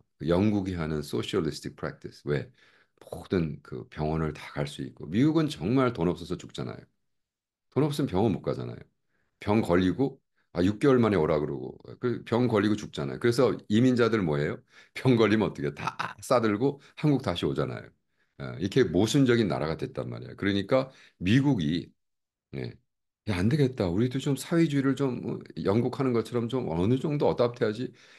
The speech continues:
이게 지금, 예, 부자들은 너무 부자가 되고 가난한 사람들은 너무 가난해지지 않느냐. 예.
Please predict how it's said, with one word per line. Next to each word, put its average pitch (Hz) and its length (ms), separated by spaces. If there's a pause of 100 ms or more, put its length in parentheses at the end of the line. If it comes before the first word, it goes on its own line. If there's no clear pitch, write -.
(240)
이게 147 340
지금, 156 360 (340)
예, 73 160 (160)
부자들은 135 680
너무 156 340
부자가 101 380
되고 62 400
가난한 110 320
사람들은 92 420
너무 85 200
가난해지지 80 520
않느냐. 62 380 (440)
예. - 140